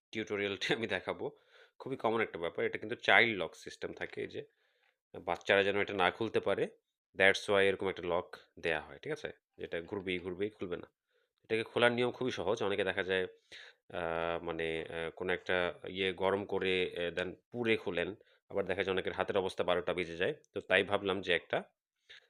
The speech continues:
আহ, টিউটোরিয়াল ভিডিও দিই। তো এটাকে just হচ্ছে একটু পুশ করতে হবে নিচের দিকে, হ্যাঁ?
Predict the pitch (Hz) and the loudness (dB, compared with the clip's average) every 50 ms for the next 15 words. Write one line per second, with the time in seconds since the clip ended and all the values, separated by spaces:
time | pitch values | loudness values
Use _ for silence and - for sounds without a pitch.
0 | _ _ _ - - 87 85 82 80 78 76 - - 82 90 87 85 - - 113 | _ _ _ -10 -6 -4 -2 -2 -2 -4 -4 -6 -10 -12 -12 -12 -6 -2 -2 0
1 | 95 104 101 98 98 85 90 82 90 85 82 87 117 - - 110 98 110 104 110 | 2 2 2 2 0 0 -2 0 0 0 0 0 -2 -2 -2 -2 -2 -2 -2 -2
2 | 120 117 - 127 110 - - - 101 - - 147 135 - - - - - 90 82 | -2 -2 -2 -4 -4 -4 -6 -8 -10 -6 -6 -6 -6 -4 -6 -8 -6 -6 -6 -6
3 | 76 78 80 80 78 73 71 - - 85 101 160 180 117 | -4 -6 -6 -8 -12 -14 -16 -12 -10 -8 -6 -6 -8 -10